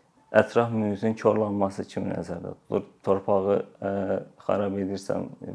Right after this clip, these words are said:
belə suvarma sisteminin vaxtı. Su problemini yaşayan, e, ölkələrdən demək olar ki, top onda olan ölkələrdən biri də İsraildir. Ərazisinin altmış faizi səhra olmasına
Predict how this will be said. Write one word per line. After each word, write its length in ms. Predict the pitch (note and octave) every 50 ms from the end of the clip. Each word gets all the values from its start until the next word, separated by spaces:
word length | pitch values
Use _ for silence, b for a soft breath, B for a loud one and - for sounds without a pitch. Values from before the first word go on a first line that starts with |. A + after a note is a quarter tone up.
| F#2+ G2
belə 180 | G2 G2 G2
suvarma 500 | F#2+ - - G2+ G2 G2 F#2 F#2+ G2 F#2+
sisteminin 420 | - - - G2+ F#2+ F#2 - - G2+ - -
vaxtı. 380 | F#2+ F#2 - - - - - - b b b b b _ _ -
Su 240 | - - - D3 D3+
problemini 540 | - B2+ A#2 A2 A2 G#2+ A2 A2 A2+ A2+ A2+
yaşayan, 560 | A2+ A2 - - - G2+ G2+ G#2 G#2+ - - - - -
e, 140 | - F2 G2 G2 G2 F#2+ F#2+ G2
ölkələrdən 680 | F#2 - - G2+ G2 F#2+ F#2+ F#2 F#2 G2 G2+ G#2 - - - - - - -
demək 300 | - G2 G2+ G2+ G2 G2
olar 260 | F#2+ F2+ F#2 F#2 F#2
ki, 220 | - - G2 G2 F#2 F2 E2 - - -
top 240 | G#2+ G2 G2+ - -
onda 320 | G2+ G2+ G2 F#2+ F#2+ G2+
olan 240 | F#2+ F#2+ F#2 F#2 F#2
ölkələrdən 480 | F#2 - - F#2+ F#2 F2+ F#2+ F#2 F#2 F2+
biri 160 | F2+ F2 F2+
də 80 | F2+ F2 -
İsraildir. 640 | - - - F2+ F2 F2 E2+ E2+ F2+ F2+ F#2 F#2+ G2 - - - - G#2
Ərazisinin 560 | G2 G#2 G2+ G2+ G2+ - - A#2 A#2 A#2+ A2+ - - - - -
altmış 400 | G#2 G2+ - - G#2+ - - -
faizi 400 | G2 F#2 F2+ F2+ F2+ F#2+ G2 -
səhra 400 | - F#2+ F#2+ F#2 G2+ G2+ G2+ F#2+
olmasına 500 | F#2+ F#2 F#2 F#2 - - - - F2+